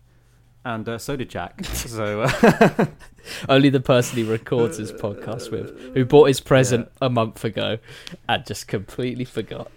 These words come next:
Speaker 2: to message. So self-absorbed.
Speaker 1: Yeah.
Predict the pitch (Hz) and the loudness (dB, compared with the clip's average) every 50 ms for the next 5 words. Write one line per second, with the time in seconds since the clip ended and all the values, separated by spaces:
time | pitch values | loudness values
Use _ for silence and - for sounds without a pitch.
0 | _ - - _ - - - - - - - - - - - - _ - - - | _ -20 -20 _ -20 -20 -18 -18 -20 -20 -18 -20 -20 -20 -20 -20 _ -20 -20 -20
1 | _ _ _ _ _ _ _ _ - _ _ _ _ - - - 151 - - - | _ _ _ _ _ _ _ _ -20 _ _ _ _ -20 -14 -12 -8 -8 -6 -4
2 | - 151 135 - 139 123 120 117 113 113 110 101 - - _ - _ _ _ _ | -4 -6 -6 -6 -8 -8 -8 -8 -6 -6 -8 -8 -10 -14 _ -20 _ _ _ _
3 | _ _ _ _ 190 190 196 _ _ _ _ _ _ _ _ 139 131 147 151 135 | _ _ _ _ -20 -20 -20 _ _ _ _ _ _ _ _ -10 -8 -8 -8 -8
4 | 104 110 | -8 -10